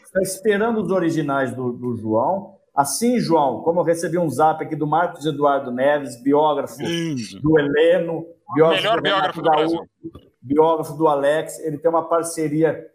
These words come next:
Speaker 1: com o Serginho Pugliese do Museu da Pelada, também numa editora,
Speaker 2: Sim.
Speaker 1: está me dizendo aqui que amanhã é pra você mandar um zap para ele, que ele quer conversar com você. Portanto, publique o seu livro, João Canalha.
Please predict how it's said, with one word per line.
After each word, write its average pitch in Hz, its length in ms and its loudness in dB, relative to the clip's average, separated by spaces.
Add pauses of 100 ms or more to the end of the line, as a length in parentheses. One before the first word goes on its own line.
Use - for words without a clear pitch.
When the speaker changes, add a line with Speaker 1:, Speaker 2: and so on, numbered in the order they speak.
(120)
Speaker 1:
com 170 140 2
o 165 40 -2
Serginho 147 520 0
Pugliese 127 560 0
do 127 80 -4
Museu 127 340 0
da 117 100 2
Pelada, 120 460 2 (100)
também 185 400 4
numa 202 220 0
editora, 175 840 0 (240)
Speaker 2:
Sim. - 180 -6
Speaker 1:
está 185 280 2
me 185 160 -2
dizendo 165 420 2
aqui 165 240 -4
que 190 100 -2
amanhã 185 420 0
é 190 80 2
pra 185 140 -2
você 185 380 -2
mandar 170 500 0 (380)
um 165 120 -2
zap 151 400 2 (100)
para 139 300 2
ele, 147 180 -2
que 151 100 -8
ele 143 100 -6
quer 143 180 -4
conversar 139 540 -2
com 139 140 -10
você. 135 280 -2
Portanto, 196 420 0 (340)
publique 285 560 4
o 240 60 4
seu 226 220 4
livro, 180 340 2
João 165 260 2
Canalha. 139 640 0